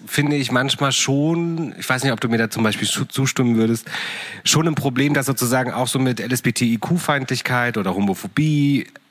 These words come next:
ganz viele Phänomene unterschiedlicher Tragweite oder auch, ähm, fehlt mir das Wort, aber Intensität vielleicht, ähm, sozusagen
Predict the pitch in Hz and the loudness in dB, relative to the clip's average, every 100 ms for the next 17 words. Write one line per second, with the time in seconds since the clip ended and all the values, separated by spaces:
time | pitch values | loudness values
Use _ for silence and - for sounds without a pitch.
0 | - 127 127 - - 147 151 135 117 113 | -4 -2 0 0 -2 0 0 0 0 2
1 | 104 107 107 110 110 110 - 131 131 123 | 4 2 2 2 0 -2 -2 0 0 -2
2 | 120 117 107 117 113 117 - - - _ | -2 -2 0 0 0 -4 -8 -16 -20 _
3 | - 110 107 - 104 95 90 104 98 95 | -4 0 0 0 0 0 0 0 0 0
4 | 104 101 101 - - - - - 107 - | 0 0 -2 -8 -16 -18 -4 0 0 -2
5 | - 107 101 104 104 101 98 98 - - | -2 0 0 2 0 0 -2 -8 -10 -10
6 | - _ - _ - 101 104 - 107 113 | -10 _ -20 _ -4 0 0 0 -2 -2
7 | 95 101 117 120 117 113 - 127 104 - | -2 -2 -2 -2 -2 -2 0 0 0 -2
8 | 85 80 82 - - - 104 98 92 95 | -6 -4 -4 -6 -8 -4 0 0 0 -2
9 | - 95 98 95 92 | -4 -2 0 0 -4